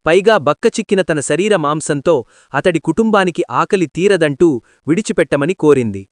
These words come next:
ఒకవేళ మరికాసేపటిదాకా ఏ జంతువూ దొరకకపోతే తానే తిరిగి వస్తానని అప్పుడు సంహరించమని వేడుకొంది. మొదట కనపడిన ఆడజింక కూడా అలాగే పలికిన సంగతిని గుర్తుకు తెచ్చుకుని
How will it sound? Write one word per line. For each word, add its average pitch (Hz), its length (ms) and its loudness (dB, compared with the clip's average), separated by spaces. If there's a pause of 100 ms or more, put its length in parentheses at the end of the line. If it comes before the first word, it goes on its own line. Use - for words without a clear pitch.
(440)
ఒకవేళ 170 440 2
మరికాసేపటిదాకా 170 1200 0 (320)
ఏ 180 200 6
జంతువూ 190 460 0
దొరకకపోతే 151 840 0 (300)
తానే 208 300 2
తిరిగి 196 320 -2
వస్తానని 156 640 -2 (120)
అప్పుడు 143 260 -2
సంహరించమని 156 680 -2
వేడుకొంది. 123 640 0 (560)
మొదట 170 280 2
కనపడిన 196 460 0 (100)
ఆడజింక 170 480 0
కూడా 151 420 0
అలాగే 160 380 0
పలికిన 151 360 -2
సంగతిని 135 460 -4
గుర్తుకు 143 380 -4
తెచ్చుకుని 135 580 -4